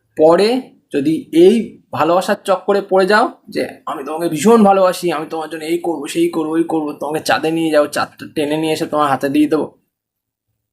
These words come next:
ভুল করবে, ফেঁসে যাবে, সেই ফাঁসা থেকে আর উঠতে পারবে না। তাই এখন থেকে এই মুহূর্ত থেকে ভীষণ সাবধান, এটা মিথ্যে প্রেমের একটা জাল,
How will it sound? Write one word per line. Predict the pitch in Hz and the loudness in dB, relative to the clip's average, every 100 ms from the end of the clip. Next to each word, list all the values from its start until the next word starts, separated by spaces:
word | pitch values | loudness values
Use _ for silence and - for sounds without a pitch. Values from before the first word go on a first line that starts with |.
| _ - | _ -8
ভুল | 135 135 127 135 | 2 6 6 2
করবে, | - - - _ _ _ _ _ - | -8 -12 -20 _ _ _ _ _ 2
ফেঁসে | 170 170 165 | 2 4 4
যাবে, | 127 - 117 113 _ _ _ _ - | 2 -2 -14 -20 _ _ _ _ -16
সেই | - 156 170 | 0 2 4
ফাঁসা | - 139 165 | 2 -2 0
থেকে | 165 165 160 | -2 0 2
আর | 147 139 | 2 0
উঠতে | 131 139 | -6 -6
পারবে | 117 104 98 | -4 -6 -10
না। | - _ _ _ _ _ _ _ - | -18 _ _ _ _ _ _ _ -2
তাই | 165 - - _ - 139 | -2 -2 -10 _ -4 -2
এখন | - 175 165 | 0 0 0
থেকে | 160 165 165 - 196 | -2 0 -2 0 4
এই | 220 | 4
মুহূর্ত | 180 170 - 143 | 4 0 -2 -2
থেকে | 131 120 85 - _ _ 139 | -2 -4 -12 -18 _ _ -6
ভীষণ | 135 131 175 175 | -4 2 4 4
সাবধান, | 175 151 - 165 208 - - - | 2 0 0 0 -2 -6 -12 -4
এটা | 131 143 143 139 | 0 2 0 -2
মিথ্যে | 143 - - - 160 165 - - _ - | -6 -8 -12 -2 2 2 0 -14 _ 0
প্রেমের | 147 143 147 139 | 2 4 4 2
একটা | 131 - 131 107 131 | 0 -2 -2 0 2
জাল, | 120 | 2